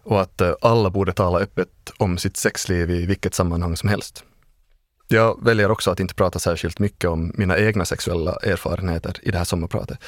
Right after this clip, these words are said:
Istället håller jag mig på en mer allmänt klinisk och vetenskaplig nivå. Några slags normer behövs för att vårt sociala samspel ska fungera.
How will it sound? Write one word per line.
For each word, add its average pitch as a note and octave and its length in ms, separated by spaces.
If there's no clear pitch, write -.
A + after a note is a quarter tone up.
Istället A2+ 340
håller G#2+ 160
jag F#2 80
mig F2+ 120
på F2 120
en E2+ 100
mer E2+ 180
allmänt F2+ 480
klinisk F2+ 500
och - 140
vetenskaplig - 640
nivå. - 380
Några D3 240
slags - 280
normer G2 320
behövs G#2 720
för - 160
att - 300
vårt G2 280
sociala G2 340
samspel F#2+ 500
ska F#2+ 400
fungera. - 460